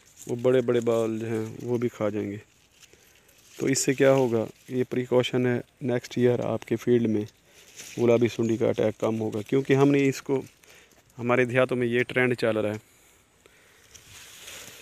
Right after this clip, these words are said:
कि हमने ये छड़ियाँ हम पन-, रख देनी है ईंधन के लिए, ये पड़ी रहेंगी। जब फिर हम, पूरा साल पड़ी रहती, जब फिर हम दोबारा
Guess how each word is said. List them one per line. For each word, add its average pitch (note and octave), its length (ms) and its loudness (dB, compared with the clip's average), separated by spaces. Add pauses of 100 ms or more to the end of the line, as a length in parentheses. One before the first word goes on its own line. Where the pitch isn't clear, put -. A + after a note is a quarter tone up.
(840)
कि C#3 100 -4
हमने C#3 320 4
ये C#3 200 6 (220)
छड़ियाँ C3+ 320 4
हम C3+ 120 0
पन-, A#2+ 440 -4
रख B2+ 240 2
देनी A2+ 200 0
है A2 80 2
ईंधन A#2+ 280 0
के A2+ 120 -4
लिए, G#2 180 -10 (720)
ये C3+ 120 4
पड़ी C#3 240 4
रहेंगी। A#2+ 300 0 (1120)
जब B2 300 2
फिर C3 140 6
हम, C3 200 2 (460)
पूरा C#3 160 4
साल C3+ 280 6
पड़ी A#2+ 200 0
रहती, A2+ 220 2
जब A#2+ 260 2
फिर B2+ 140 2
हम B2+ 220 -4
दोबारा A#2 340 0